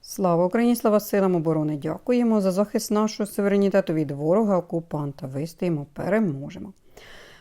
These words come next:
Надіюсь, вам сподобались попередні відео про троянди для зрізу, і я продовжую.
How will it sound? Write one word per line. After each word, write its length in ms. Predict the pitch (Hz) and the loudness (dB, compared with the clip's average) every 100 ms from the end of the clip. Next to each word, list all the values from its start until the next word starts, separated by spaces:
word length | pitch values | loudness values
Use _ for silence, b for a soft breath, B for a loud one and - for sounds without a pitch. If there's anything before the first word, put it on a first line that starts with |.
| B | B
Надіюсь, 260 | 180 233 220 | 2 4 4
вам 140 | 202 | 2
сподобались 520 | - 180 175 185 175 | 0 -2 2 2 2
попередні 680 | - 156 165 156 165 165 151 | -2 -6 0 2 2 2 0
відео 520 | 143 151 147 147 143 | -2 -4 -2 -4 -4
про 500 | - - 147 143 143 | -8 -8 -4 -4 -4
троянди 340 | - 160 156 143 | -2 -2 0 0
для 220 | 143 151 | 0 2
зрізу, 500 | 139 165 196 220 247 | 2 2 2 2 2
і 140 | 196 | 2
я 120 | 165 | 2
продовжую. 840 | 165 151 131 127 135 143 196 247 | 0 -6 -8 -8 -8 -4 -2 0